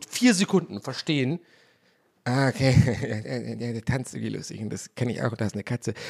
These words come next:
Und ich wette, viele Leute gucken sich so TikToks oder so Instagram-Reels an und ich schwöre euch, ich würde mit euch wetten, dass das Ding geht elf Sekunden oder so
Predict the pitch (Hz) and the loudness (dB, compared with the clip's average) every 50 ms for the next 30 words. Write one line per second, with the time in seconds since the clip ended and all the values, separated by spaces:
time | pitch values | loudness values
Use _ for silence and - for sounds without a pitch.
0 | - - - - 226 247 - - - - 339 247 - 349 440 370 277 254 285 - | -12 0 4 4 4 6 6 4 4 4 4 6 8 8 8 8 8 8 6 6
1 | - 240 294 302 - - - - - - - 262 285 277 214 240 - - 226 - | 6 6 4 4 0 -10 -18 -18 -8 2 4 6 6 8 8 8 8 8 8 8
2 | - 311 330 - 240 220 208 - 202 196 196 180 165 202 - 226 214 - 208 185 | 6 4 6 6 6 6 6 8 8 8 10 10 10 8 6 6 6 6 8 8
3 | 175 165 156 160 165 160 - 139 151 151 175 240 - - - - - _ - 247 | 10 10 10 10 10 8 6 4 2 2 2 0 -2 -6 -14 -20 0 _ 6 6
4 | 247 - - - - - - 202 - - - 294 - - - - 254 339 381 392 | 6 6 2 -4 -10 -10 -12 -12 -10 -6 -4 0 0 2 2 4 6 6 6 8
5 | 330 311 294 208 175 175 247 233 - 190 269 311 320 - - - 269 269 - - | 8 8 6 6 2 0 0 -2 -2 0 2 2 2 2 4 4 2 2 2 4
6 | - 262 - - 220 185 240 302 294 - 180 170 190 214 - - - - _ - | 4 4 4 4 4 4 4 4 4 2 -2 -2 -2 -4 -6 -12 -20 -6 _ 4
7 | 220 214 - - - - - 208 180 - - 302 320 247 247 - - 247 294 311 | 4 4 4 0 -4 0 2 2 2 4 4 4 6 6 4 6 6 6 6 6
8 | - - 269 - - 233 233 233 - 160 143 143 139 123 113 123 147 - | 2 0 0 4 4 4 4 6 4 4 6 6 6 4 4 2 2 0